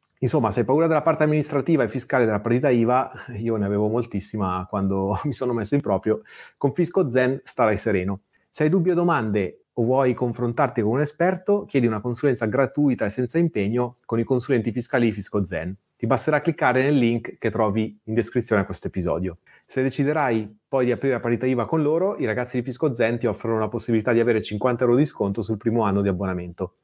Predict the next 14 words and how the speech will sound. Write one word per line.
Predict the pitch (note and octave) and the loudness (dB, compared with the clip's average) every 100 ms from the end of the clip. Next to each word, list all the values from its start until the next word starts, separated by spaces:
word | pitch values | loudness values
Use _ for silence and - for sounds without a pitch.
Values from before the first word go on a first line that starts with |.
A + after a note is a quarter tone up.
| _ | _
grazie | - C#3 - | -2 0 0
al | A2+ | 0
coupon | D#3+ A2 A2+ C3+ _ _ | 2 2 2 0 _ _
che | - A2+ | -2 2
trovate | A#2+ A2+ A2 | 4 2 0
già | A2 | 0
inserito | C3 B2 A#2+ G2+ G#2+ G#2+ - _ - | 0 2 2 2 2 -2 -2 _ -4
all'interno | G#2 G#2 G#2+ G2+ | -2 0 2 4
del | G2+ | 4
link | G2 F#2+ G2+ | 4 2 -2
che | G2 | -8
c'è | - | -4
in | F#2 | -2
descrizione. | F#2 - F2+ - E2 E2 | -2 -4 -10 -8 -8 -8